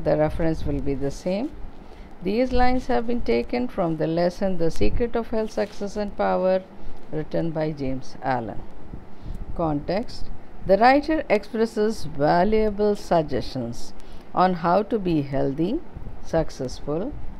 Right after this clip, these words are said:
and powerful. In these lines, he points out causes of ill health. Explanation.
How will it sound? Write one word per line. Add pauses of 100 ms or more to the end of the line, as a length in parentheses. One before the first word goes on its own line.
and
powerful. (760)
In
these
lines,
he
points
out
causes
of
ill
health. (720)
Explanation.